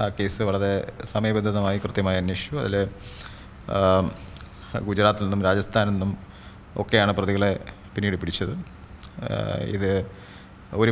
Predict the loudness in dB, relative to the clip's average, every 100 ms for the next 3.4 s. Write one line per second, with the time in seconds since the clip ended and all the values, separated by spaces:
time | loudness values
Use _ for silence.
0 | 2 2 2 4 4 4 4 2 0 0
1 | 2 0 0 -4 -8 -16 -20 -20 -10 -2
2 | 0 2 2 2 -2 -6 -8 -2 0 0
3 | 0 0 0